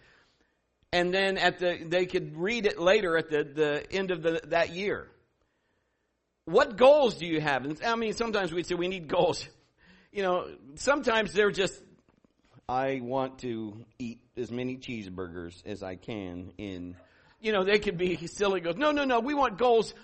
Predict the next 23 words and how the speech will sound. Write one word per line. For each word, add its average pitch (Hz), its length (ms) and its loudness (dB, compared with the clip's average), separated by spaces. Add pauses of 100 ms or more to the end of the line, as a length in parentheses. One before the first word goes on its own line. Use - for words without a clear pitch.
(100)
with 262 200 0
your 214 160 2
life 208 440 4
goals, 127 400 2
not 170 280 0
where, 180 240 4
what 165 160 -2
your 156 80 -4
favorite 160 320 -4
restaurant 156 520 0
is 147 160 0
and 143 100 -4
how 151 80 -2
many 151 140 -4
times 151 260 -4
you 139 80 -6
want 139 120 -4
to - 80 -12
eat 135 200 -10
there. 131 140 -2
But 160 160 0
I 190 40 0
mean, 180 240 -4